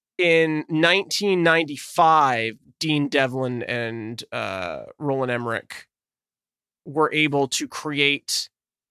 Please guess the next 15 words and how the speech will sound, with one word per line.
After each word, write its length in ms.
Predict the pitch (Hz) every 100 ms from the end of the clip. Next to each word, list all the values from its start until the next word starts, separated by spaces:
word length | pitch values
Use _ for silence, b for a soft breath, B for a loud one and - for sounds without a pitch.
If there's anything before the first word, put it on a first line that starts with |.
| _ _ 135
and 320 | 127 120 123
write 580 | 135 139 - - - - _ _ _ _ -
and 300 | 135 127 120
put 220 | - 165
on 140 | 143 135
the 80 | 123
page 840 | 135 139 135 135 131 131 - - _ _ _ _ -
and 180 | 135 123
find 640 | - 151 131 127 123 123 -
the 120 | 143
actor 340 | 131 135 - 135
to 80 | 131
bring 240 | 123 127
life 380 | 127 131 135 -
to 560 | - 147 123 117 110